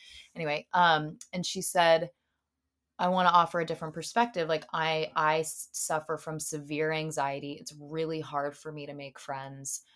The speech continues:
I rarely go out into public, and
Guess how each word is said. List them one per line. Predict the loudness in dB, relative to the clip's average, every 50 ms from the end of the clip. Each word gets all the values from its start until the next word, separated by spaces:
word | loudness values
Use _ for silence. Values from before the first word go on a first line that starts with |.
| _ _ _ _ _ _ -2
I | 0 0 0 0 -2 -4 -8 -14 _ _ _ _ _ _ _ -14
rarely | -12 -10 -6 -4 -4 -2 -2 -2 -2 -2 -2
go | -2 -2 0 0
out | 0 0 -2 -2
into | -6 -10
public, | -10 -10 -10 -10 -8 -6 -6 -6 -8 -10 -14 -16 _
and | -8 -6 -4 -4 -6 -6 -10 -14